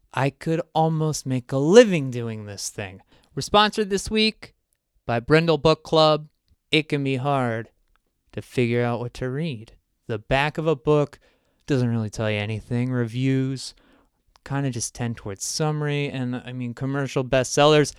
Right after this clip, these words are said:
they leave you cold. Wouldn't it be great if there was a small group of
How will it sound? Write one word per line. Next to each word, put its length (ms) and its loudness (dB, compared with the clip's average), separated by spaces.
they 120 -4
leave 280 2
you 80 2
cold. 400 6
Wouldn't 160 2
it 40 0
be 100 -2
great 460 0
if 80 -12
there 160 0
was 140 -2
a 80 -6
small 540 -2
group 320 -4
of 100 -8